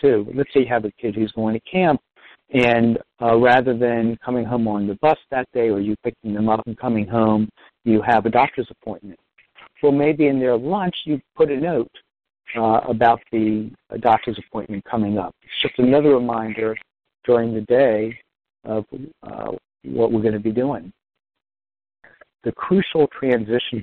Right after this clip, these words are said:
time, also very important. Keep your child busy, 'cause having nothing to do can be very, very difficult for a, a child with, uh, A D D. Um,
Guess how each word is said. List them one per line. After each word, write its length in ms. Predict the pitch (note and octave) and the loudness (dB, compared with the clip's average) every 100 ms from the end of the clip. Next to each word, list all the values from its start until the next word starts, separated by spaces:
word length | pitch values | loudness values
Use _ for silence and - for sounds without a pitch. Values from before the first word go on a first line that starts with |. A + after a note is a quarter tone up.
| - | -8
time, 460 | G#2 F#2 F2 F2+ B2 _ _ _ _ _ _ _ _ _ _ - | -10 -10 -12 -16 -20 _ _ _ _ _ _ _ _ _ _ -2
also 380 | A#2+ - B2 G#2+ | -2 0 0 2
very 260 | A2 A2 | 0 0
important. 540 | G#2+ - A#2 - F2 - - _ _ _ _ - - _ _ - | -4 -4 -4 -4 -8 -20 -20 _ _ _ _ -20 -20 _ _ -6
Keep 200 | - D#3+ - | 0 0 0
your 200 | A2+ G#2+ | -4 -4
child 520 | - A#2 A#2 A2+ A2 - | 0 2 4 4 0 -6
busy, 440 | G#2 G2+ F2+ E2+ - _ | -8 -8 -14 -16 -20 _
'cause 180 | A#2+ A2 | -12 -2
having 380 | C#3 C3+ B2 B2 | 2 2 2 0
nothing 320 | C#3+ C#3 A#2+ | -2 -2 -6
to 160 | - B2 | -6 -4
do 420 | C3+ C3 A#2 G#2+ - - | 2 4 4 0 -6 -12
can 120 | G#2 | -4
be 140 | G#2 | -2
very, 260 | G2+ A2 G#2 | 0 0 0
very 220 | G#2 G2 | 0 -2
difficult 480 | G2 - - G2 - - | -2 -6 -6 -6 -8 -4
for 280 | G#2 F#2+ G2+ | -2 0 -2
a, 60 | - G2 | -4 -10
a 180 | F#2 F#2 | -12 -8
child 420 | - F#2+ G2 F#2+ | -4 -2 -4 -8
with, 180 | F#2 - _ | -12 -14 _
uh, 220 | G#2 G2 G2+ | -18 -16 -6
A 120 | A2 G2 | -4 -2
D 100 | F#2+ | -2
D. 340 | G2 E2 F2 _ _ _ _ _ - - _ - | -2 -4 -10 _ _ _ _ _ -20 -20 _ -8
Um, 480 | A2+ G2+ G2 G2+ | -4 -4 -4 -10